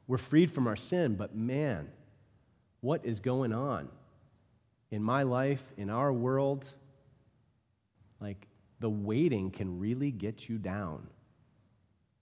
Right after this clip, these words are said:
The smell of the political cesspool that splashes on us on a daily basis these days, and the darkness that seems to ca-,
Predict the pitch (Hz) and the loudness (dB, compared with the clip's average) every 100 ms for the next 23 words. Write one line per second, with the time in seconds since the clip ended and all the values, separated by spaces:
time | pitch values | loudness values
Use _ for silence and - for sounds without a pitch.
0 | _ _ _ _ _ _ _ _ - _ | _ _ _ _ _ _ _ _ -20 _
1 | _ _ 110 107 - - 131 127 147 135 | _ _ -8 -6 -6 -6 -2 2 2 2
2 | 85 - 107 98 110 - 123 117 147 147 | -2 -6 -6 -4 -6 -6 -4 -2 0 -2
3 | 147 139 139 - - - 165 - - - | -2 -2 -4 -14 -14 -8 -6 -6 -10 -6
4 | 120 92 64 - - - _ _ - _ | -4 -4 -8 -12 -20 -20 _ _ -20 _
5 | 117 113 - - - 117 123 131 127 147 | -8 -8 -10 -14 -8 0 4 4 2 0
6 | 143 135 - - 127 131 117 104 104 - | 0 -2 -10 -6 -2 0 0 -2 -6 -12
7 | - - _ _ - 104 95 135 135 113 | -16 -20 _ _ -12 -10 -8 -2 -2 0
8 | 127 123 73 - - - 101 78 87 69 | -2 -2 -12 -14 -20 -10 -10 -8 -10 -10
9 | - - - _ _ _ _ _ _ _ | -16 -20 -20 _ _ _ _ _ _ _
10 | _ _ _ _ _ - 113 110 107 92 | _ _ _ _ _ -6 -2 0 -2 -2
11 | 135 147 151 139 107 92 120 - - 131 | 2 4 2 -2 -6 -4 -8 -10 -2 0
12 | 120 107 - 101 - - - - _ _ | 0 -4 -8 -12 -12 -20 -20 -20 _ _
13 | _ _ - - | _ _ -12 -10